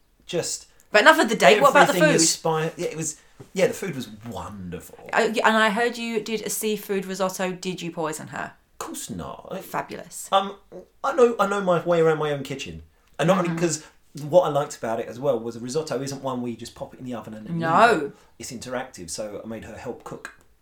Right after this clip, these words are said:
Speaker 2: Uh, uh, okay.
Speaker 1: What do you mean?
Speaker 2: It just feels like you're shirking a little bit of responsibility there.
Speaker 1: No, no, no,
Speaker 2: You can't
Speaker 1: it's
Speaker 2: say, "Come round to someone, I'll cook for you," and then
Speaker 1: Cooking,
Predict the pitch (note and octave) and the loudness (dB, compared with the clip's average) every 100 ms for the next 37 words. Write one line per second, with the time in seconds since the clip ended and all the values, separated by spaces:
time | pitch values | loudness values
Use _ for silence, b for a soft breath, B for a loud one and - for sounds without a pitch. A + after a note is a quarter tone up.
0 | _ _ b b b b _ _ _ _ | _ _ b b b b _ _ _ _
1 | G#3 - A#3+ C4 B3+ F3+ A#3+ B3+ _ _ | -8 -6 -4 -2 -2 -6 -6 -10 _ _
2 | _ _ _ _ _ _ B3 D#4+ G3+ E2 | _ _ _ _ _ _ -14 -2 -2 -2
3 | - _ - D4+ D#4 G#4 - E4+ D4 C#4+ | -14 _ 0 0 2 0 4 4 4 4
4 | C#4 C#4 C#4 B3+ B3 A#3+ A#3 A#3 A#3 A#3+ | 2 4 4 2 2 2 2 2 0 0
5 | A#3+ A#3 A#3+ A3 F#3+ F#3+ F#3 D#3+ F3+ E3 | -2 -2 -2 -2 -2 0 2 6 8 8
6 | F3 G#3+ G3+ G#3 G#4+ A#4 A#4 A4 G#4 G#4 | 4 2 4 4 6 8 8 6 4 4
7 | F4 F#4 E4 D#4+ E4 C#4 C#4+ B3 B3 B3 | 2 6 2 4 -2 -4 0 2 4 2
8 | B3+ B3+ B3 B3 - - - G#3 G#3+ F#3 | 6 6 6 -2 -10 -10 -2 -2 0 0
9 | F3+ | 0